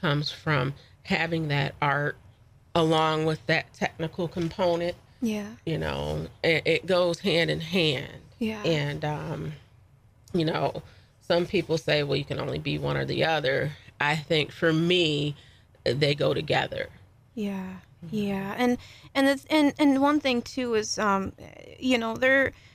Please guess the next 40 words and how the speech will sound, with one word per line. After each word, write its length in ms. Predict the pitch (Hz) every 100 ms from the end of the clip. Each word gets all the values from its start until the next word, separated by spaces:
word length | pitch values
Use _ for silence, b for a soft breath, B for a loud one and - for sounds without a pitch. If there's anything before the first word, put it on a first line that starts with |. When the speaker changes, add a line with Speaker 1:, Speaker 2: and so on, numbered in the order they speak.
| b
Speaker 2:
there's 220 | 277 294
a 60 | 330
lot 280 | 269 247 240
of 160 | 226
people 380 | - - 214 214
who 260 | 208 220 214
are 480 | 202 196 190 190 190
very 560 | 214 202 214 208 208 196
outgoing, 640 | 185 185 110 - - - -
and 140 | 208
they 120 | 208
Speaker 1:
Mm-hmm. 80 | 202
Speaker 2:
know 240 | 202 202
exactly, 800 | 202 196 196 190 185 196 180 175 -
exactly 560 | 208 202 214 190 196 196
what 200 | 190 190
they 100 | 185
need 200 | 180 180
to 60 |
say, 320 | 185 190 185
and 140 | 180 180
they 100 | 185
can 140 | 185
express 480 | 180 - - 190 190
these 180 | 202 -
things 220 | 190 190
with 140 | 214
it. 120 | 233 -
But 180 | 247
there's 180 | 254 254
people 340 | - 294 285 269
who, 180 | 240 - _
who 100 | -
can't. 480 | 233 - 233 233 185 - - - B B B B
Like, 280 | 247 220 226
there's 280 | 254 262 254
times 320 | - 226 220
for 160 | - 185
me 160 | 226
specifically 800 | 220 - 190 180 - - 165 156